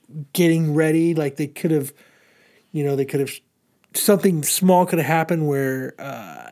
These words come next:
King Ezekiel could have been like, "Okay, let's," and brought everything together. They could have made it, like, an hour and fifteen minute episode, and they could have brought everything together, and then we could have had two episodes of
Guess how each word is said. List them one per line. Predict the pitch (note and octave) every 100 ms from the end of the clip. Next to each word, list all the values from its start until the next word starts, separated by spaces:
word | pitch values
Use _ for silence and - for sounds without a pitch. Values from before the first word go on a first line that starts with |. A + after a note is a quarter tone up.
| -
King | - F3 D3+
Ezekiel | C#3 D#3 E3+ D#3
could | D3+ C#3
have | B2+
been | C#3+ C#3
like, | C3+ - -
"Okay, | D#3 D3+ D3+
let's," | C#3 C#3
and | E3 D3+ C#3 - - - - - - _
brought | E3+ E3 - -
everything | F#3 F3+ F#3 - F3
together. | D#3+ C3+ C#3 C3
They | C3
could | C#3+
have | C#3+
made | D3 D3
it, | D3 C#3
like, | C#3+
an | D3+ -
hour | C#3+ D#3
and | E3+ E3
fifteen | E3+ D#3+ F#3 F3
minute | F3 F3+
episode, | D3+ C#3+ D3 D#3 C#3 C3+ _ _ _ _ _ _ _ _ _ -
and | D#3 C#3+
they |
could | C3+ D3+
have | C3+
brought | D3 - -
everything | D#3+ E3+ E3 E3
together, | D3 C#3+ D3+
and | D3 D3
then | C#3+
we | C#3
could | C3+ D3+
have | C#3
had | D3 B2+
two | - F3+ F3+
episodes | F3 D#3 - D3+ D3 -
of | - D3 C#3+ C3+ -